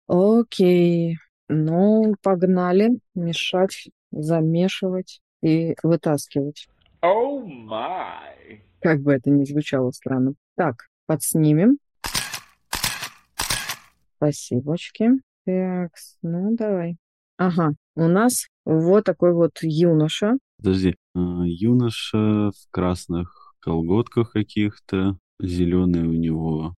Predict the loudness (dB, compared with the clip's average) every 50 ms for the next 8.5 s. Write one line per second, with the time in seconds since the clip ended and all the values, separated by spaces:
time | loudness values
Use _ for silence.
0 | _ _ -6 -6 -6 -4 -4 -2 -2 0 0 0 0 2 2 2 2 2 0 0
1 | 0 0 0 2 0 0 -2 -2 -4 -10 -10 _ -4 -4 -4 -4 -6 -6 -6 -6
2 | -8 _ _ _ -16 -10 -6 -4 -4 -4 -6 -4 -2 -2 -2 -2 -4 _ _ _
3 | 0 2 4 4 4 4 4 4 2 0 -2 -2 -2 -2 -2 -2 -2 -2 -2 -2
4 | -4 _ _ _ -6 -4 -4 -4 -4 -4 -6 -8 -10 _ _ _ 0 2 2 4
5 | 4 4 4 4 2 2 2 0 0 0 0 2 2 4 4 4 4 4 2 2
6 | 0 0 -2 0 0 0 0 -2 -6 -10 -4 0 2 2 4 4 2 0 -2 -4
7 | -8 -12 -14 -18 -20 _ _ _ -2 0 0 0 0 0 -2 -2 -2 -2 0 2
8 | 4 4 4 2 0 -2 -4 -4 -6